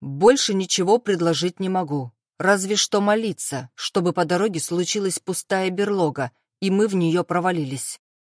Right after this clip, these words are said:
Мишки сейчас гуляют, квартиры свободны. И если не провалимся, тоже не страшно. Еда у нас есть, но привал сделаем позже,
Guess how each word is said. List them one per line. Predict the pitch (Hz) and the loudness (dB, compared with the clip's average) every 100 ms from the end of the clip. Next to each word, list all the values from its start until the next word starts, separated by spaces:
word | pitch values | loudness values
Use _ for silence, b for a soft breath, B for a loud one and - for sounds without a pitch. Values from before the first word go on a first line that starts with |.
| - | -8
Мишки | 170 208 208 - 196 | -2 0 0 -2 -4
сейчас | - 196 - 196 180 | -4 -4 -2 -4 -4
гуляют, | 185 220 208 143 - - - _ | -2 2 2 2 -2 -18 -20 _
квартиры | - 190 208 - 269 170 | -2 2 2 0 -4 -2
свободны. | - 180 214 151 147 147 143 - _ _ | -4 -2 -2 -2 -4 -4 -6 -8 _ _
И | - | -4
если | 202 214 226 214 202 | 0 2 2 2 0
не | 196 | 0
провалимся, | 175 190 175 214 269 180 139 160 | 0 0 2 4 4 0 -2 -6
тоже | - 277 190 151 | -4 -2 -2 -2
не | 151 | -2
страшно. | 151 - 156 139 - 143 135 _ _ _ - | -4 -4 -2 -2 -2 -4 -8 _ _ _ -12
Еда | 160 214 226 226 | 0 4 6 6
у | |
нас | 226 226 - | 4 0 -2
есть, | 175 151 - - - _ _ | -2 -2 -2 -10 -20 _ _
но | 175 202 | -2 -2
привал | 196 196 185 220 269 | 0 0 4 4 4
сделаем | 208 151 175 175 170 175 | 0 -4 0 2 2 0
позже, | - 226 170 127 143 | -2 -2 -2 -4 -6